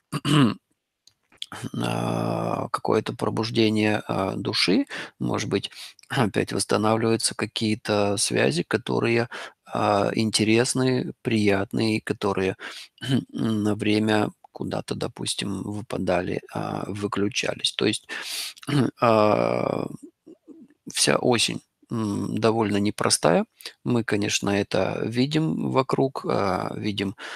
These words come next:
ситуацию у себя, видим ваши комментарии. И вот вся эта непростая осень <clears throat>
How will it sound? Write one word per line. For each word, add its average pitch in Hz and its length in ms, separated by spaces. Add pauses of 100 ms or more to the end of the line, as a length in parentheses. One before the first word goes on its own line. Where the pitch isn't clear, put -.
(260)
ситуацию - 540
у 101 40
себя, 123 340
видим 113 320
ваши 101 280
комментарии. 127 640
И 110 180
вот 107 200
вся - 260
эта 120 200
непростая 110 520
осень 127 320 (580)
<clears throat> - 80